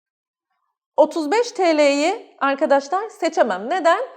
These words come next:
Çünkü toplarsak elli üç T L oluyor. Elli üç T L geçtiği için bunu eledik. Şimdi on sekiz T L ile olabilecek durumlar bunlar. Geldim yirmi beş T L ile olabilecek durumlara.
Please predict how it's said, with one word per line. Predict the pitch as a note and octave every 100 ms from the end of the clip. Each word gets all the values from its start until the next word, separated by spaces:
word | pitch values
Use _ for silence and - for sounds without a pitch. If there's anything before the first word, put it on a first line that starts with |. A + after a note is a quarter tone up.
| - _
Çünkü | - F#4 D#4+
toplarsak | F4+ E4+ D#4+ C4+ G4+ G4+
elli | C4+ C4+ C#4
üç | D4 C#4+
T | A#3 F#3+
L | F3+ E3+
oluyor. | E3 E3 D3+ - _ _ _
Elli | A3 A3+ A3+
üç | B3 B3+
T | - A#3+ G3+ F3+
L | E3 - _ _
geçtiği | A#3 C#4 C#4 - D#4+
için | B3 - D#4 A4 _ -
bunu | B3 C#4+ - -
eledik. | C4 A3+ F3+ - _ _ _
Şimdi | - F#4
on | - G#4
sekiz | A4+ F4 -
T | - F4
L | D#4 C#4+
ile |
olabilecek | C4 E4+ D4 C#4 B3 A#3+
durumlar | F4 D#4 D4 F#4+ D#4
bunlar. | C#4+ G#3 F#3+ - _
Geldim | - G4+ G4 G4+
yirmi | F4 F4
beş | F#4 F4+
T | - C4
L | A#3+ A3
ile | G#3+
olabilecek | A3 G#3 G3+ G3 G3+ G3
durumlara. | F#3+ F#3+ F#3 G#3 E4+ -